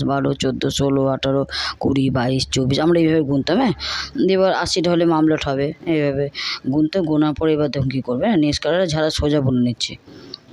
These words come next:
ঝাড়া সোজা বু-, বোনার সময় এই, এই, ওই উল্টো এই কাটে যে আসবে ওইটা ফেলে দিতে হয়। এবার এই ঘরটা বুনছি, যে ঘরটা বুনছি, বোনা উল্টা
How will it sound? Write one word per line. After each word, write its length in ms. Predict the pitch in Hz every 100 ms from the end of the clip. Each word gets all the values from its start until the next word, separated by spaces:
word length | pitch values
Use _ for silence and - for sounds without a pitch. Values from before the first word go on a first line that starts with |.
| -
ঝাড়া 320 | 120 131 143
সোজা 360 | 170 135 123 127
বু-, 380 | 101 - 131 139 143
বোনার 240 | 156 175
সময় 340 | 170 175 175 208 - - - -
এই, 260 | 175 180 170
এই, 180 | 180 180 175 113
ওই 100 | 190
উল্টো 320 | 175 175 165
এই 120 | 170 170
কাটে 280 | 175 180
যে 160 | 175 202
আসবে 200 | 202 175
ওইটা 180 | 165 208
ফেলে 220 | 151 131
দিতে 240 | 127 -
হয়। 120 | 120 - - - - - -
এবার 220 | 151 156
এই 140 | 170 170
ঘরটা 260 | 165 165
বুনছি, 560 | 170 190 196 - 208 233 - - -
যে 180 | 151 180
ঘরটা 260 | 175 185 185
বুনছি, 680 | 160 185 175 - 196 196 208 - - -
বোনা 360 | 147 170 175
উল্টা 800 | 175 175 175 156 175 175 180